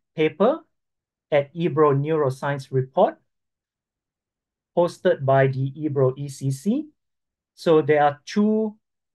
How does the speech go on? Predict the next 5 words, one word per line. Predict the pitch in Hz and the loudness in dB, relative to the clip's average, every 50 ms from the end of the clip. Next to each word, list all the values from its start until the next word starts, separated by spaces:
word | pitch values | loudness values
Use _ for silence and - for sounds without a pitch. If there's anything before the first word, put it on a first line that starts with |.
| - 123 - | -12 -6 -2
volumes | 139 151 160 160 190 240 294 349 320 - - - - - _ _ _ _ _ _ _ _ _ _ - | 0 0 0 0 0 -2 -2 -4 -8 -12 -16 -20 -20 -20 _ _ _ _ _ _ _ _ _ _ -10
to | 143 143 | -10 -10
spotlight | 135 - - _ 202 196 - 180 175 175 175 170 - | -10 -10 -4 _ 0 0 2 2 0 0 0 0 -2
on | 147 143 139 143 139 | -2 -2 -2 -2 -4
scientific | 135 - - 143 139 135 135 160 156 143 - 165 - | -6 -8 -6 -6 -6 -4 -6 -8 -6 -6 -6 -8 -8